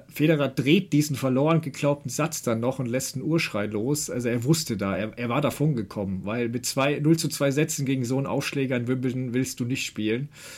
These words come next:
Am Ende entscheidet wie im Vorjahr schon Satz fünf. Ähm, es scheint wieder kein Ende zu nehmen. Federer kann bei acht acht nochmal selbst Breakbälle abwehren mit starken Aufschlägen und dann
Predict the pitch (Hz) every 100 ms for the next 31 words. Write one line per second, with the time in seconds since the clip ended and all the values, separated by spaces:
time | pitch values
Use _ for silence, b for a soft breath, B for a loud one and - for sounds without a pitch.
0 | B B B B _ _ _ - 139 156
1 | 165 143 - 143 151 - 139 185 147 -
2 | 156 147 135 139 131 - 123 - - 156
3 | 165 - - _ _ - 113 123 123 127
4 | 139 147 - _ _ _ _ _ _ _
5 | - 135 147 123 160 151 - 143 143 151
6 | 147 - 135 143 156 160 160 - - -
7 | 143 143 135 135 139 b b b b b
8 | - 135 143 143 151 156 - 151 160 -
9 | 151 151 139 135 135 - - 151 160 143
10 | 135 131 165 - 127 123 120 - 120 127
11 | - - 139 - 147 139 123 120 135